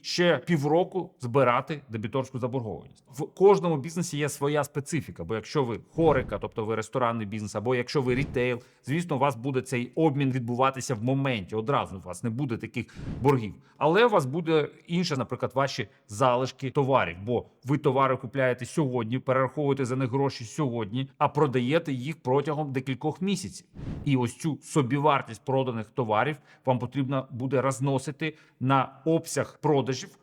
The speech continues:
протягом декількох місяців, щоб правильно порахувати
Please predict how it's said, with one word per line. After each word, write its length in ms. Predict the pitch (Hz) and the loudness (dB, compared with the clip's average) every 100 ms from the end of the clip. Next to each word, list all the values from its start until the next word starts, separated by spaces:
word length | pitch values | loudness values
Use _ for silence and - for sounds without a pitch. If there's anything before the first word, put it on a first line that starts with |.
| _ | _
протягом 560 | - 156 156 151 160 143 | 0 0 0 -4 -6 -4
декількох 600 | 135 139 147 - 170 170 | -4 -2 -4 0 0 0
місяців, 520 | 175 226 - 127 87 | -2 -2 -2 -6 -6
щоб 160 | - 98 - - | -8 -8 -6 -8
правильно 520 | - 135 123 127 156 151 | -2 4 4 4 -2 -2
порахувати 600 | 143 120 123 127 127 | -2 -2 2 2 2